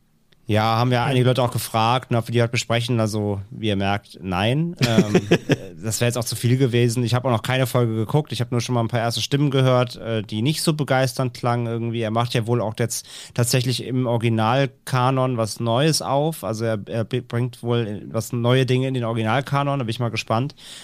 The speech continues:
Also ich will da mal reingucken gerne, aber wie es immer mit Serien ist, ich komm fast nie zu Serien. Und wenn nur sehr selektiv. Und, ähm, ja, in den nächsten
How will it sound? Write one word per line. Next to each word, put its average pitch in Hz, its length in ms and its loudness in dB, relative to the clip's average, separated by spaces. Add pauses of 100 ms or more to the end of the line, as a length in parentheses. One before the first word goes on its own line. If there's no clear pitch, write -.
Also 110 160 0
ich - 80 -4
will 139 80 4
da 139 140 2
mal 113 160 4
reingucken 131 480 -2
gerne, 127 420 0
aber 110 320 -2
wie 113 60 -4
es 113 140 -8
immer 120 80 -4
mit 120 140 0
Serien 113 440 0
ist, 101 180 -6
ich - 140 -14
komm 113 240 -2
fast - 260 -8
nie 90 80 -2
zu - 160 -8
Serien. 80 520 -6
Und 87 220 -10
wenn 104 140 0
nur 107 160 2
sehr 110 140 2
selektiv. 110 720 -2 (680)
Und, 107 440 0
ähm, 101 520 -2 (300)
ja, 95 280 2
in 107 180 -4
den 104 140 0
nächsten 101 640 0